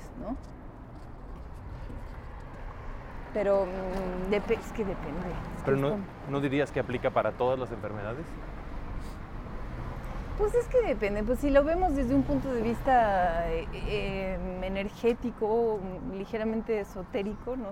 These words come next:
Speaker 1: O místico, pues, em, sí, pues yo creo que la enfermedad es parte de la sanación, porque es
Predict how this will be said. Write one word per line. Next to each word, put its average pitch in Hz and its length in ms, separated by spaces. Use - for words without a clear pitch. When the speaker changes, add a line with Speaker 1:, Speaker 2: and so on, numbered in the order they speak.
Speaker 1:
O 170 40
místico, 220 600
pues, 285 160
em, 185 460
sí, 330 200
pues 170 120
yo 180 100
creo 185 140
que 202 80
la 175 280
enfermedad 202 380
es 214 80
parte 220 280
de 190 80
la 175 120
sanación, 190 460
porque 208 280
es 208 140